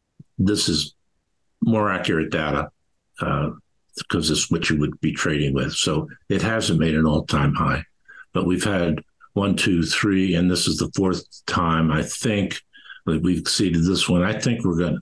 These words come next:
I think we're gonna go for it this time, but right now we're in a pullback.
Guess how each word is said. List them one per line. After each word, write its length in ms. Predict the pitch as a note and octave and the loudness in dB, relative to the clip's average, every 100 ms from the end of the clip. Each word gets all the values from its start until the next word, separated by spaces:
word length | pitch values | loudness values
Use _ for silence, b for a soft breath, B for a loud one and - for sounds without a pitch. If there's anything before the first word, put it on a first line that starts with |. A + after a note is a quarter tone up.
| - | -4
I 120 | E2+ | -4
think 260 | - B2+ G2 | -2 -2 2
we're 100 | E2 | 2
gonna 260 | F2+ E2+ | 2 0
go 220 | D#2+ F2 | 0 -2
for 200 | E2 E2+ | -2 -2
it 80 | D#2 | -2
this 200 | E2 D#2 | -2 -2
time, 260 | - D2 - | -2 -2 -2
but 160 | F2 | -2
right 280 | D#2+ F#2 E2 | 0 -2 0
now 320 | F2 E2+ D#2+ B B _ | 2 2 0 B B _
we're 160 | F2+ E2 | 0 2
in 100 | D#2 | 0
a 120 | - - | -2 -4
pullback. 580 | F2 D2+ D2 - - | -2 -2 -2 -4 -6